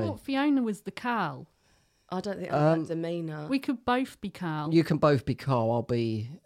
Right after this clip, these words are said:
Speaker 3: Who am I then?
Speaker 2: You'd just be
Speaker 1: The
Speaker 2: you,
Speaker 1: Juli-,
Speaker 3: Oh,
Speaker 1: pure
Speaker 2: probably.
Speaker 3: oh, yeah.
Speaker 1: Julian. <laughs>
Speaker 3: All right. I'll be me.
Speaker 1: Unconcentrated.
Speaker 2: Yeah, you could
Speaker 3: I can
Speaker 2: just
Speaker 3: be both of you.
Speaker 1: <laughs>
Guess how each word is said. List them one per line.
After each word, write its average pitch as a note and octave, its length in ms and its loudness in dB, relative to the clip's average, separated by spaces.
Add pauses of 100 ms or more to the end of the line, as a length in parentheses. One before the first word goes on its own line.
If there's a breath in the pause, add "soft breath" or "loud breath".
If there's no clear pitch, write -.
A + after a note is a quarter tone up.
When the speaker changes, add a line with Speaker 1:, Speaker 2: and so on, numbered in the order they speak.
(160)
Speaker 3:
Who D3+ 100 2
am D3 140 4
I C#3 180 2
then? G#2 260 -2
Speaker 2:
You'd A3 160 -2
just - 240 -6
be G3 60 0
Speaker 1:
The G3 80 -2
Speaker 2:
you, G#3 140 2 (120)
Speaker 1:
Juli-, A3 140 0
Speaker 3:
Oh, C3 240 6
Speaker 1:
pure A3+ 120 6 (180)
Speaker 2:
probably. - 60 -4
Speaker 3:
oh, - 100 4
yeah. - 120 6
Speaker 1:
Julian. G3+ 500 4
<laughs> - 40 -6
Speaker 3:
All A2+ 140 4
right. A2 160 -2 (260)
I'll B2 100 0
be B2 140 0
me. A#2+ 480 2
Speaker 1:
Unconcentrated. E3+ 720 0
Speaker 2:
Yeah, - 100 -2
you A#3+ 60 -6
could - 140 0
Speaker 3:
I - 60 6
can - 80 2
Speaker 2:
just F3+ 120 6
Speaker 3:
be E3+ 80 8
both C#3 420 4
of A#2+ 200 2
you. A#2 600 8
Speaker 1:
<laughs> - 40 -12